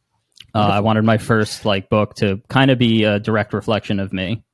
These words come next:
Speaker 2: Uh, and portrait stuff, or, or kind of
Speaker 1: Yeah,
Speaker 2: environmental?
Speaker 1: there, there's,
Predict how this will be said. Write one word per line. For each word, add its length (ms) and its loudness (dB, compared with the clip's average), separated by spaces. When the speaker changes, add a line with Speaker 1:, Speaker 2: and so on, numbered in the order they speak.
Speaker 2:
Uh, 320 2
and 260 -2
portrait 340 -4
stuff, 320 -4
or, 220 -4
or 240 -10
kind 140 -6
of 120 -14
Speaker 1:
Yeah, 260 4
Speaker 2:
environmental? 140 4
Speaker 1:
there, 100 4
there's, 1000 -4